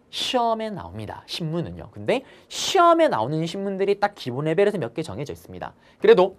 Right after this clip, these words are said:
일단 우리나라 최초는 일단 무조건 알아야 되겠죠. 우리나라 최초의 신문이 뭐냐면 방문국을 만들고 나서 만든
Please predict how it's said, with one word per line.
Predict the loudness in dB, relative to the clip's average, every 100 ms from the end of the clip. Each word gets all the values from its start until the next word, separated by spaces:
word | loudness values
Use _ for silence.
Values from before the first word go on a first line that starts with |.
| -2 2
일단 | 6 4 4 -8 -14
우리나라 | 0 4 10 12 12
최초는 | 12 8 6 4 6
일단 | 8 6
무조건 | 6 0
알아야 | 0 -2
되겠죠. | -2 -8 -8
우리나라 | -2 0 0
최초의 | -2 -2 -2
신문이 | -2 -6 -4
뭐냐면 | -4 -2 -2 -2 -6 -20 _
방문국을 | -4 0 2 2 4 4 8 8
만들고 | 8 4 6 6 6
나서 | 2 0 -2
만든 | -2 0 0 -2